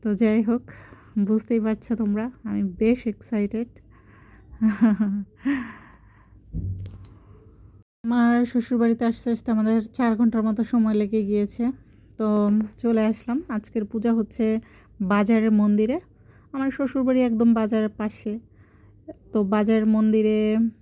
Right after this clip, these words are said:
আগে গিয়ে, মানে আমরা গাড়ি থেকে নেমে সরাসরি মন্দিরে এসেছি।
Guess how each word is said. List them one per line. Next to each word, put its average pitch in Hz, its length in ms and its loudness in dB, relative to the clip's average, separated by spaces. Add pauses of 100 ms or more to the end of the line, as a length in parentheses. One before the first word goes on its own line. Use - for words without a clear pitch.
(340)
আগে 214 380 -2
গিয়ে, 214 420 2 (360)
মানে 214 180 -2
আমরা 202 220 0
গাড়ি 214 220 0
থেকে 233 200 -2
নেমে 226 360 2
সরাসরি 214 400 -2
মন্দিরে 190 460 0
এসেছি। 196 460 -10